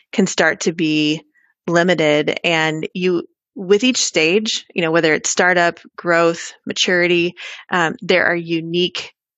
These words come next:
challenges and opportunities that come along. So the challenges that you face during startup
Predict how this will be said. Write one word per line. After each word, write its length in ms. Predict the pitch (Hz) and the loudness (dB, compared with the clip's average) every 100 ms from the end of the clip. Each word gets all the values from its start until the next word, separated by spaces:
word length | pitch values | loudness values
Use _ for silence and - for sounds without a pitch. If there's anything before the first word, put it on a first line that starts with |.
| _ | _
challenges 720 | - - 151 165 196 196 196 | -6 -2 0 2 2 2 2
and 100 | 175 | 0
opportunities 800 | - 160 143 - - 156 156 160 | -4 -4 -6 -6 -4 -2 -2 -2
that 140 | 156 - | -4 -2
come 180 | 165 | -4
along. 420 | 156 151 151 160 165 | -2 2 2 0 0
So 160 | 180 | 0
the 120 | 160 | 0
challenges 480 | 165 180 202 202 175 | 0 0 2 2 0
that 140 | 165 - | 0 0
you 140 | 156 | -4
face 600 | - 202 214 170 170 - - - - - | -2 0 2 0 -4 -12 -18 -20 -18 -2
during 280 | 185 160 156 | 2 2 -2
startup 640 | - 165 240 208 151 | -2 0 2 2 0